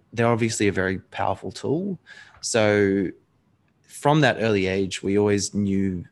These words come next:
that they had this potential and that we wanted to make games that weren't only about entertainment. We wanted to make games that were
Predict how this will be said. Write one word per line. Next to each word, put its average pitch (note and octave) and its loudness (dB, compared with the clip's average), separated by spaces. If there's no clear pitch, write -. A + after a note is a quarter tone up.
that - -10
they G#2 -2
had F#2+ -4
this F2+ -8
potential F#2 -6
and F#2 -6
that F#2 -6
we G2 -2
wanted G2 -2
to - -6
make F#2+ -6
games F#2 -6
that F#2+ -4
weren't A2 0
only A2+ 0
about G#2+ 0
entertainment. A2+ -4
We G2 -2
wanted G2+ -2
to F#2 -2
make F#2+ -4
games F#2+ -6
that - -8
were F2+ -4